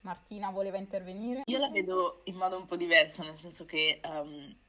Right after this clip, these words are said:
Speaker 2: io da profana assolutamente, perché non ho neanche una relazione, figuriamoci molteplici. Ehm, però io la vedo in questo modo, cioè, eh, poliamore è relazioni anche sentimentali con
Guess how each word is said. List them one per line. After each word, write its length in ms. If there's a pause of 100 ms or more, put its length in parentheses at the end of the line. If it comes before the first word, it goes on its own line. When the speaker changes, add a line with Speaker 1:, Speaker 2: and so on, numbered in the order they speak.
(140)
Speaker 2:
io 360
da 140
profana 460
assolutamente, 720
perché 280
non 120
ho 80
neanche 580
una 220
relazione, 500
figuriamoci 580
molteplici. 800 (420)
Ehm, 720 (440)
però 360 (260)
io 340
la 160
vedo 140
in 60
questo 280
modo, 260
cioè, 360
eh, 200
poliamore 800
è 60
relazioni 680
anche 240
sentimentali 1040
con 600